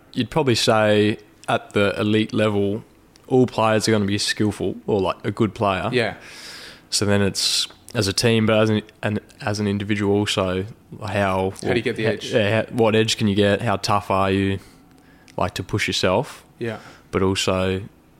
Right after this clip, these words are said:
Speaker 1: yeah, I think just, again, going back to that, how balanced you are is gonna impact you pretty massively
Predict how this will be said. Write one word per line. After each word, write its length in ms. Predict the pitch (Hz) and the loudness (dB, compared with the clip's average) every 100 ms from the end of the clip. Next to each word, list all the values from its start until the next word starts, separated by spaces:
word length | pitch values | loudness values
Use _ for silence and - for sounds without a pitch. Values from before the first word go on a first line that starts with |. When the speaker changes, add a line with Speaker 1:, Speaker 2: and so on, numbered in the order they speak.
| - - - - - _ _ - | -20 -20 -20 -20 -20 _ _ -4
Speaker 1:
yeah, 120 | 101 | 0
I 40 | 98 101 | 0 -2
think 160 | 101 | -2
just, 260 | 98 92 - | -2 0 2
again, 220 | 101 101 | 2 2
going 220 | 98 95 | 2 2
back 200 | 98 95 | 0 -2
to 100 | - | 0
that, 300 | 98 95 - - _ - | 2 0 -4 -14 _ -6
how 120 | 110 | -4
balanced 440 | 95 101 107 101 - | 0 2 2 2 2
you 100 | 98 | 2
are 300 | 92 92 92 - - | 2 0 -4 -16 -8
is 100 | 120 | -2
gonna 180 | 110 101 | 0 2
impact 400 | 104 - 104 - | 0 -4 -6 -8
you 60 | |
pretty 180 | - 104 | -6 -4
massively 500 | 101 104 117 110 107 | -4 -6 -4 -2 -2